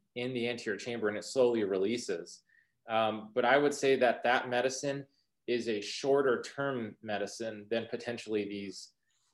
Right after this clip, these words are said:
canisters that you're gonna be able to put in and release a lot more medication over a longer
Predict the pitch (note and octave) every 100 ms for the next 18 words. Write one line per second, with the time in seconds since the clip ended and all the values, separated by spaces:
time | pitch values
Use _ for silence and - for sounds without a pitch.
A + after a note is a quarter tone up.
0 | A2 - _ _ _ - C3 C3 C3 A#2+
1 | A2 G2+ A2 G#2+ A2 A2+ A2+ G2+ - -
2 | - A#2+ A2+ G2+ G2 G2+ G2+ A2 - -
3 | G#2 A2 - A2 G#2+ G#2 G2+ G2+ G2 G#2
4 | G2+ G#2 G2+ F#2+ G2 F#2+ F#2+